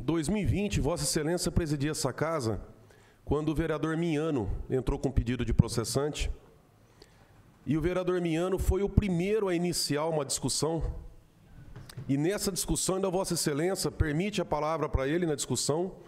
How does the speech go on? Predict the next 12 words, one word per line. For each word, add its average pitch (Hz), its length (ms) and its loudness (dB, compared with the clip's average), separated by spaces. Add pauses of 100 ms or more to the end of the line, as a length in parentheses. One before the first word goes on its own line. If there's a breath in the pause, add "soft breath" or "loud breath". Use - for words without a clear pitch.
(160 loud breath)
e 147 60 4
ainda 175 200 2
alerta: 170 500 -2 (540 loud breath)
"O 120 100 2
vereador 156 440 0
Minhano 160 400 2
só 208 500 0
não 208 180 -2
poderá 165 460 -2
votar." 135 480 -4 (3750)
Por 220 160 0
quê? 147 260 0